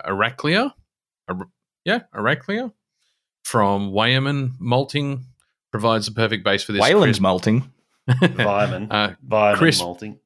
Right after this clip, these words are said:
Speaker 1: Oh, it's, okay, so it's German, Weyermann.
Speaker 3: It's German,
Speaker 1: Uh,
Speaker 3: yeah.
Speaker 1: crisp, aromatic Mediterranean dream.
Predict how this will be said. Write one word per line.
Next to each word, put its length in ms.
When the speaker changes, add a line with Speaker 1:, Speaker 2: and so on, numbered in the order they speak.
Speaker 1:
Oh, 180
it's, 160
okay, 280
so 120
it's 100
German, 320
Weyermann. 240
Speaker 3:
It's 100
German, 320
Speaker 1:
Uh, 340
Speaker 3:
yeah. 20
Speaker 1:
crisp, 320
aromatic 480
Mediterranean 580
dream. 260